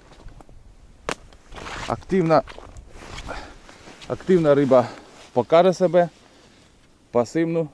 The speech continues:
мучити не будемо. Погода сонячна. Погода, не знаю, чи сприятиме накльовці, не сприятиме, ми перевіримо.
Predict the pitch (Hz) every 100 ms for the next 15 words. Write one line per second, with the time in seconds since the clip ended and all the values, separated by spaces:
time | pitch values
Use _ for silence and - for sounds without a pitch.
0 | - 110 127 - 120 113 117 95 92 85
1 | - - - - - - _ _ _ _
2 | _ _ _ _ _ _ _ _ _ _
3 | - 139 156 131 131 185 180 175 175 170
4 | - - - - - _ - - - _
5 | - _ _ _ _ - _ _ _ _
6 | _ - 113 110 156 147 143 127 - -
7 | - _ - _ _ _ _ - _ _
8 | - - 113 120 104 107 117 - 131 170
9 | 180 165 151 - - - - 135 135 139
10 | 123 113 104 90 107 131 135 117 98 156
11 | 147 131 104 95 90